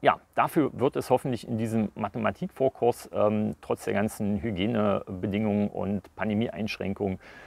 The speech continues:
genügend Möglichkeiten geben. Vielleicht werden wir auch noch irgendwie ein kleines Get-Together, ähm, für sozusagen alle Übungsgruppen draußen zum Ende des Kurses organisieren.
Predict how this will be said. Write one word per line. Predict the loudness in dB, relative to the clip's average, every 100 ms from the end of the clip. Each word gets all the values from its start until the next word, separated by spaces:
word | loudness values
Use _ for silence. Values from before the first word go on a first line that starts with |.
| -20 -6
genügend | 4 6 8 8 8 4 0
Möglichkeiten | 2 2 0 2 2 2 0
geben. | 2 4 2 -2 -10
Vielleicht | 2 4 4 0 -4 2
werden | 4 6
wir | 4
auch | 4
noch | 2
irgendwie | 0 0 -2
ein |
kleines | -2 -2 -2 -4 0
Get-Together, | 0 2 2 4 4 4 6 4 4
ähm, | 2 2 2 -2
für | -8 0 4 6 4 2
sozusagen | -8 -10 -2 0 0 0
alle | 2 4
Übungsgruppen | 4 2 2 0 -4 -4 -2 0 0 -2 -4
draußen | 2 2 2 -2 -2
zum | -2 -2
Ende | 2 2 2
des | 0 -2
Kurses | 0 0 0 -4
organisieren. | -2 2 4 4